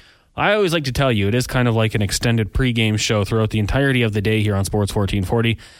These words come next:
Alan Mitchell and Declan Kruger will definitely have you covered with some pregame coverage. That'll continue on the Jason Gregor Show. And, uh, if you are looking to maybe have some fun on the game tonight, right now, Edmonton favorites,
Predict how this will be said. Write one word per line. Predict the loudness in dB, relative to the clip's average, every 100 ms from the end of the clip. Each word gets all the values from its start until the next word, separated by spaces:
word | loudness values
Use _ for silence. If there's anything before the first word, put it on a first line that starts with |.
| -4
Alan | 0 2 2
Mitchell | 0 0 0
and | 2
Declan | 0 0 -4
Kruger | -2 -2 0 0
will | 0
definitely | -2 -2 0 0
have | 0
you | 0
covered | 0 0 0 -2 -4 -14 -8
with | -6 -4
some | 0 0 0 -2
pregame | -2 0 0 0 0
coverage. | 0 2 2 0 -2 -6 -10 -4
That'll | -2 0
continue | -2 0 0 2
on | 2 0
the | -2
Jason | -2 -2 -2 -4 -4
Gregor | -2 0 2 0
Show. | 0 0 0 0 -6 -20 -20 -20 -6
And, | 0 2 2
uh, | 2
if | 2 0
you |
are | 2 2
looking | 0 0
to | 0 2 0 -2 -6
maybe | -4 0 0
have | 2 0
some | 0 -2
fun | 0 0
on | 2
the |
game | 2 0
tonight, | 0 0 2
right | 2 2
now, | 2 2 0
Edmonton | -2 -2 0 -2 -4 -8 -20 _ _ _ _ _ _ _ _ _ _
favorites, | -2 0 0 -2 -4 -8